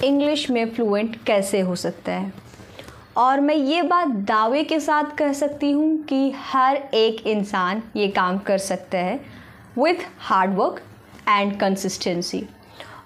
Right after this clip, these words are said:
और मैं ये बात इसलिए कह रही हूँ क्योंकि ये मैंने खुद किया है। मैंने आज तक कोई भी institute ज्वाइन नहीं किया, मैंने आज तक कोई भी English spoken का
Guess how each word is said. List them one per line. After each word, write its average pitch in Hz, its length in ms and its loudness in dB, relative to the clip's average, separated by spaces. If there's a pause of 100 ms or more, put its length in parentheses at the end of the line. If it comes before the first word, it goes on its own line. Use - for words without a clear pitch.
और 320 160 4
मैं 370 140 2
ये 370 200 2
बात 381 440 0
इसलिए 349 380 2
कह 370 200 4
रही 359 260 4
हूँ 370 200 0 (260)
क्योंकि 311 300 2 (380)
ये 294 180 2
मैंने 403 300 2
खुद 277 320 0
किया 185 260 0
है। 175 200 -4 (680)
मैंने - 180 4 (140)
आज 320 280 2
तक 381 240 0 (140)
कोई 277 260 2
भी 349 160 2
institute 262 640 0
ज्वाइन 202 300 0
नहीं 185 260 0
किया, 185 260 -2 (580)
मैंने 226 200 2
आज 254 260 0
तक 294 300 0
कोई 349 240 2
भी 370 160 2 (220)
English 302 480 2
spoken 240 580 0
का 240 140 0